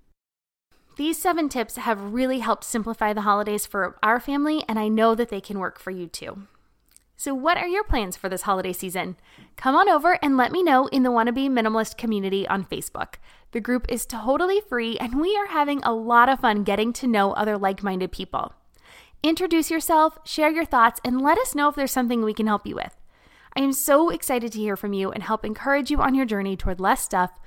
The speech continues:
more happiness, and an awesome life that you and your family deserve. Like I said, the group is totally free, and you can find us by clicking on the link in the show notes or by searching for Wanna Be Minimalist on Facebook.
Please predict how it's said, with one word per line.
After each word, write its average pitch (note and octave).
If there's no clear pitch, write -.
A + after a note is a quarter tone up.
more B3+
happiness, F#3+
and A3+
an A#3
awesome B3+
life G#3
that -
you G#3+
and G#3
your G3
family F#3
deserve. -
Like B3+
I D4
said, G#3+
the G3+
group A#3+
is B3+
totally E4
free, C#4
and A3+
you A3+
can G#3+
find A3+
us B3+
by F#3
clicking D#4+
on F4+
the F#4+
link D4+
in D#4+
the E4+
show A#3
notes A3
or E4
by G4
searching C4+
for B3
Wanna G#3+
Be A3+
Minimalist F#3+
on F#3+
Facebook. -